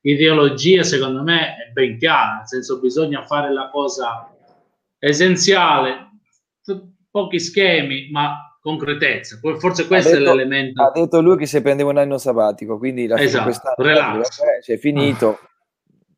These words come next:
Speaker 2: diciamo che
Speaker 1: Sta, sta aspettando l'occasione giusta.
Speaker 2: Esatto, esatto.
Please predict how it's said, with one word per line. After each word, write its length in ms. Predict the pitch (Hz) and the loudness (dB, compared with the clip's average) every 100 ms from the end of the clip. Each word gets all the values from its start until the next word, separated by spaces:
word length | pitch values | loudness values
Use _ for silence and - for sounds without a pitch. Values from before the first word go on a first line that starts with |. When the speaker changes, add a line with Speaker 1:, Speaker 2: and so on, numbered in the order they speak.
| _ | _
Speaker 2:
diciamo 520 | - 113 104 127 117 | -14 -6 2 2 2
che 120 | 117 | 0
Speaker 1:
Sta, 680 | 110 117 - - - 135 - | 0 0 -6 -6 -4 -6 -10
sta 200 | _ 165 | _ -4
aspettando 540 | 151 - 170 180 180 | -2 -2 0 0 2
l'occasione 500 | 175 175 170 175 170 | 2 2 0 2 2
giusta. 600 | 170 139 110 - 107 - _ _ | 2 0 0 -6 -14 -16 _ _
Speaker 2:
Esatto, 540 | - 117 - 104 - 104 | -4 -4 2 2 2 -6
esatto. 400 | 98 98 92 | -6 -6 -6